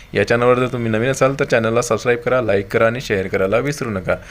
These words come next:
कारण की आपण या चॅनलवर अंगणवाडी सेविकाताई, मदतनीसताई, आशा कार्यकर्ताताई,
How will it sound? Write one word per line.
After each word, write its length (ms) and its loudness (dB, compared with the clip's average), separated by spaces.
कारण 220 -2
की 80 -2
आपण 180 -2
या 80 -6
चॅनलवर 380 0
अंगणवाडी 460 -2
सेविकाताई, 420 0
मदतनीसताई, 640 -4
आशा 240 0
कार्यकर्ताताई, 640 -2